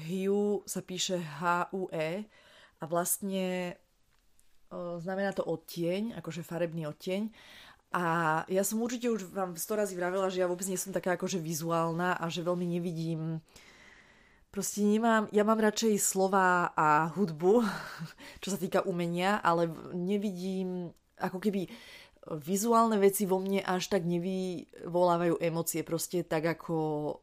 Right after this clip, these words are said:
e, proste knihy, hudba a tak. Ale ch-, naschvál som sa chcela skúsiť hrať túto hru, že ako by mi to išlo a vlastne je to v tom, že v, v každom leveli alebo v každej tej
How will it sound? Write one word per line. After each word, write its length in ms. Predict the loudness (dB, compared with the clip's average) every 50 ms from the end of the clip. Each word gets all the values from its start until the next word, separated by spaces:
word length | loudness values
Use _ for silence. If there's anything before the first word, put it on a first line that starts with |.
| _ _ -8
e, 40 | -6 -4 -4 -4 -4 -4 -4 -6 -6 -6 -6 -8 -10 -10 -14 _ _ _ _ _ _ _ _
proste 320 | -12 -10 -10 -12 -14 -18 -20 -16 -8
knihy, 340 | -6 -4 -2 -2 -2 -2 -2
hudba 360 | -4 -4 -4 -2 -4 -4 -2
a 20 |
tak. 240 | -2 -4 -4 -4 -6 -18 -20 -20 -20 -20 -20 -20 -20 -20 -20 -20 -20 -20 _ _ _
Ale 540 | 0 2 2 2 2 2 0 0 0 0 0 0 0 -2 -2 -2 -2 -2 -4 -4 -6 -8 -10
ch-, 920 | -12 _ _ -20 -20 -20 _ _ _ -20 -20 _ -18 -16 -14 -12 -10 -6
naschvál 480 | 0 2 2 2 2 0 0 0 0 0
som 140 | 0 -4 -6
sa 100 | -6 -6
chcela 340 | -6 -2 2 2 4 2 2 -2 -10 -12
skúsiť 480 | -12 -12 -8 -8 -6 -6 -4 -4 -4 -4 -2
hrať 140 | -4 -4 -4
túto 180 | -6 -8 -8 -6 -6
hru, 160 | -4 -4 -4
že 220 | -2 0 0 -2 -2 -2
ako 180 | -6 -6 -6 -6
by 80 | -6 -4 -6
mi 100 | -4 -4
to 80 | -4 -6
išlo 440 | -6 -8 -8 -4 0 0 0 0
a 80 | 0 -4
vlastne 400 | -2 0 0 0 -2 -4 -4 -4 -4
je 60 | -4
to 140 | -4 -6 -8
v 100 | -8 -6
tom, 200 | -4 -2 -2 -2 -2 -4
že 320 | -4 -2 0 -2 -2 -2 -6 -14 -20 -20 -20 -20 -20 -20 -20 -18 -18 -18 -18 -18 -18 -18 -18 -18 -16 -10
v, 240 | -8 -8 -8 -8 -10
v 140 | -16 -12
každom 500 | -2 0 0 2 2 0 -2 -2 -4 -4 -2
leveli 480 | 2 4 4 4 4 4 2 2 2
alebo 380 | 2 2 2 0 -2 -4 -4 -6
v 120 | -6 -12 -10
každej 300 | -6 -6 -4 -2 -4 -4 -4
tej 220 | -6 -8 -8 -8